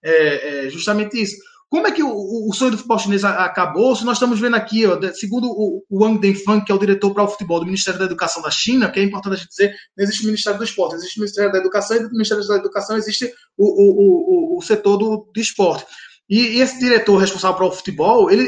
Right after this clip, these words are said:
ele, opa, ó, era vinte mil escolas especializadas o projeto, né?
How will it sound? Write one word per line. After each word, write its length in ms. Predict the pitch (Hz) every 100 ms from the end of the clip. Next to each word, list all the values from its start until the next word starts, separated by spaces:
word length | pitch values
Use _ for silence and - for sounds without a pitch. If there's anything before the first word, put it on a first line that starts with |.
| 208
ele, 200 | 233 226 - _ _ _
opa, 200 | 226 202 127 -
ó, 160 | 156 110 - _ _ 180
era 140 | 175 156 -
vinte 220 | - 339
mil 100 | 262
escolas 380 | 226 226 220 208
especializadas 560 | 214 208 196 180 190
o 60 | 208
projeto, 500 | 233 226 180 139 -
né? 180 | 196